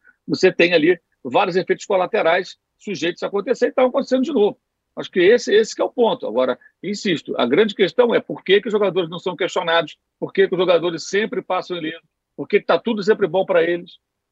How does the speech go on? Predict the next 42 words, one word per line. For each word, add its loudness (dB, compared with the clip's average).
é, 0
por -10
que -2
que -4
eles, 0
no 0
final 2
do 2
ano -2
passado, -4
ainda -6
com -10
o -10
Dorival, -4
eles -10
entraram -4
de -12
férias -2
depois -4
da, 0
da -2
Libertadores, -4
não -18
jogaram 0
mais -8
nada, -6
ninguém -14
queria -10
mais -10
nada -2
e, -6
e -2
fica 2
tudo 2
bem. 0
Porque -4
a 4
relação 0
é 0
paternalista. -8
Ninguém -8
cobra. 0